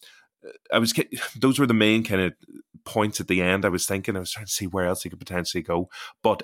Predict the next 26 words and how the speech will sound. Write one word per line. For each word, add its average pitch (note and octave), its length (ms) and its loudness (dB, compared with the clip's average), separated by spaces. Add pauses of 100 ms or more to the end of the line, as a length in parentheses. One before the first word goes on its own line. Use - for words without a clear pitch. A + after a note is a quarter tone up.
(140)
after A#2 400 4
the G#2+ 80 2
final G#2 540 2
shot, - 580 2 (460)
um, E2 480 2 (120)
that - 120 2
we F#2+ 80 0
talked F2+ 260 2
about F2+ 140 2
with - 100 -8
the G2 80 0
shield, G2 480 2 (400)
uh, E2+ 240 2
I - 20 0
was F#2+ 140 0
keeping G2+ 240 0
an F2+ 80 2
eye F2 140 4
on F2 100 2
the F2 100 2
end E2+ 160 2
credits. F#2+ 360 2
And F#2+ 100 0
what's F2+ 220 0
really G2+ 260 4
interesting, F#2 640 0